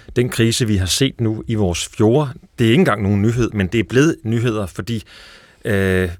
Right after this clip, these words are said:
de her døde fjorde, og det, øh, øh, ilds-,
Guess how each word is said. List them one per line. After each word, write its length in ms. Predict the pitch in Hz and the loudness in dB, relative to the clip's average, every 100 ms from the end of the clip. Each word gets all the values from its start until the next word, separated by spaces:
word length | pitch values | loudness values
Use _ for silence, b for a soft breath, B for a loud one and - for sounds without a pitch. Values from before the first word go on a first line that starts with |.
| - _ - - | -16 _ -12 -6
de 80 | |
her 180 | 107 117 | -2 0
døde 340 | 110 107 107 117 | 0 0 0 0
fjorde, 440 | - 110 127 127 | 0 0 0 -2
og 260 | - 90 - | -8 -8 -2
det, 260 | 123 120 - | -2 -2 -6
øh, 340 | 117 98 92 85 - - _ | -6 -4 -4 -6 -12 -20 _
øh, 120 | 120 110 | -12 -2
ilds-, 240 | 135 127 | 0 0